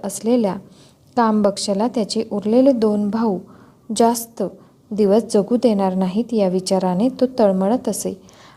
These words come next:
आणि हे माहीत असताना देखील तो ते टाळू शकत नव्हता, कारण त्यांना स्वतः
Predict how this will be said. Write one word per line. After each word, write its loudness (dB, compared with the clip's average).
आणि 4
हे 2
माहीत 2
असताना 2
देखील 0
तो 6
ते 0
टाळू 0
शकत -6
नव्हता, -6
कारण 0
त्यांना 4
स्वतः 0